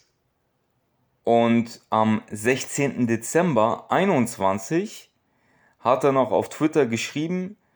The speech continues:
„The solution to anti-vaxxers is simple. If they come down with the thing they refuse to get vaccinated against,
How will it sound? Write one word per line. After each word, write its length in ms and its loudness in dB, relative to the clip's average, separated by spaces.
„The 180 0
solution 720 0
to 260 -2
anti-vaxxers 1400 -2
is 320 -4
simple. 500 -2
If 200 2
they 200 4
come 320 0
down 540 2
with 540 0
the 200 0
thing 380 0
they 160 2
refuse 580 -2
to 120 -10
get 280 0
vaccinated 680 -2
against, 560 -2